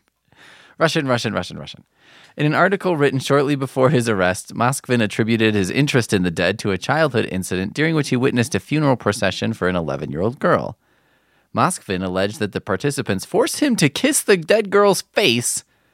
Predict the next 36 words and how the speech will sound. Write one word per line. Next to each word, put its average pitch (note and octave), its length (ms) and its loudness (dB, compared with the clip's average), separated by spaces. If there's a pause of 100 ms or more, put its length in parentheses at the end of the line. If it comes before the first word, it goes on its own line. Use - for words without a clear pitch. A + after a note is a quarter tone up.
(400)
writing B2 340 0
that, A#2 240 2
quote, B2 380 2
"An A2 100 0
adult A2 380 0
pushed - 280 -4
my D3+ 140 2
face A#2 420 0
down G2+ 220 2
to G2+ 100 -6
the F#2 120 0
waxy A#2 480 -2
forehead G#2+ 340 0
of F#2 120 -6
the F#2+ 80 -6
girl G2+ 420 2
in G2 160 -4
an F2 120 -2
embroidered B2+ 520 0
cap, G2+ 360 -2 (360)
and A2 100 -2
there G2+ 80 -2
was F#2 180 -4
nothing C3+ 400 0
I A#2+ 100 0
could G#2+ 180 -4
do G#2 200 0
but F#2 180 -4
kiss - 260 -4
her E3+ 180 0
as D3 220 0
ordered." C3+ 400 -4 (1400)
Well, F#2 140 -2
there F#2 100 0
you F#2+ 160 0
go. G2 200 -2